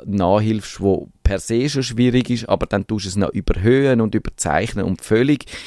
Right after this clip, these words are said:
in eine Region bringen, wo es nicht mehr erreichbar ist, dann, äh, ja, dann muss man sich nicht wundern, wenn die Leute nachher gehen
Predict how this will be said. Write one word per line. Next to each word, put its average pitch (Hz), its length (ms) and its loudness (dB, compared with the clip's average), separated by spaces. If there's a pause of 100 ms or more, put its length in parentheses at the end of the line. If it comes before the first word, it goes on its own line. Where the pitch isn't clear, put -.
in 127 180 4
eine 123 240 2
Region 110 460 2
bringen, 110 260 2
wo 107 60 0
es 107 100 -2
nicht 110 120 4
mehr 104 120 2
erreichbar 87 640 -2
ist, 90 200 -6 (440)
dann, 95 320 0
äh, - 200 -14 (120)
ja, 113 300 4
dann 101 220 0
muss 110 260 2
man 104 80 -2
sich 113 180 -4
nicht 127 240 0
wundern, 127 420 0
wenn 110 160 2
die 107 140 0
Leute - 140 0
nachher 101 260 0
gehen 104 320 2